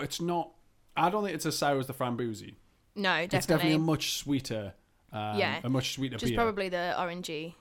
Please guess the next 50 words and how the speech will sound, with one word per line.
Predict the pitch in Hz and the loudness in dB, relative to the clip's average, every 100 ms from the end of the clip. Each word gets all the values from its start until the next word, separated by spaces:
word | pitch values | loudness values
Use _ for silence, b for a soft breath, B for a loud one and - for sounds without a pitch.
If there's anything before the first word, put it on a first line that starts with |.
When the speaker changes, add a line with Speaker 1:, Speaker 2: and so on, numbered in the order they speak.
| _ | _
Speaker 1:
Yeah. | 151 139 98 | 2 4 2
Speaker 2:
edge. | 160 165 - - | -4 -8 -10 -2
Speaker 1:
And | 147 147 160 | 2 2 2
it, | 156 160 | 0 2
it, | 156 - | 0 2
I | 156 | 0
think | 196 | 0
it | 151 120 | -2 2
works | 131 120 127 | 2 2 -2
really | 120 110 | -4 0
well. | 147 147 104 - | 2 0 -2 -4
And | 127 131 123 | -2 -2 -4
for | 160 | -6
the | 123 | -6
percentage, | 127 - 170 156 104 98 - - | -4 -2 -2 -2 -6 -8 -12 -8
like, | 110 107 - | -6 -6 -8
it's, | 113 - - - | -10 -10 -12 -12
it's | 113 - | -14 -8
got | 120 110 - _ _ _ 127 120 | -6 -6 -8 _ _ _ -16 -6
real | 170 151 | -2 -2
good, | 135 135 - | -2 -2 -4
strong | - 120 110 | -4 -4 -4
flavour | 120 113 | -4 -6
throughout. | 107 113 113 104 | -8 -8 -6 -6
You, | 117 | -6
you | 127 127 | -2 -2
don't | 135 135 | -2 -2
lose | 127 127 | 0 0
anything. | 113 107 | 0 -4
It | 107 | -4
doesn't | 120 127 | -4 -4
feel | 127 123 | -4 -4
thin | - - 127 127 | -6 -4 -2 -2
or | 110 | -2
watery | 117 123 123 120 | -2 -4 -4 -6
or | |
anything | 113 113 113 | -6 -8 -8
like | 107 113 | -6 -4
that. | 117 B B 196 | -6 B B -8
Speaker 2:
No, | 185 | -4
Speaker 1:
And | 175 170 | 0 0
Speaker 2:
it's | 156 | 2
Speaker 1:
it | |
Speaker 2:
really | 160 202 | 2 2
Speaker 1:
looks | 165 | 0
Speaker 2:
nice. | - 127 | -2 -2
Speaker 1:
fantastic. | 120 143 143 - 98 - b b - | 0 -2 -2 -8 -14 -16 b b -6
Like, | 120 127 - b b | -4 -4 -6 b b
quite | - 175 165 | 2 4 4
hazy, | 151 165 170 160 190 190 | 4 4 4 4 0 -2